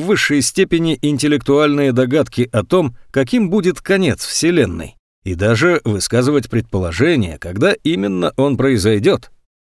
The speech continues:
Всё, что имеет начало, неизменно заканчивается, неважно, сколько времени проходит между этими двумя событиями.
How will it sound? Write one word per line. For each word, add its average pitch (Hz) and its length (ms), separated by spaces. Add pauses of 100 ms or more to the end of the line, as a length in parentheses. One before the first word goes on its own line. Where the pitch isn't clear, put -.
(180)
Всё, 247 160
что 196 240
имеет 196 260
начало, 123 520
неизменно 120 680
заканчивается, 110 920
неважно, 170 640
сколько 151 400
времени 143 380
проходит 113 500
между 113 420
этими 123 340
двумя 101 340
событиями. 101 720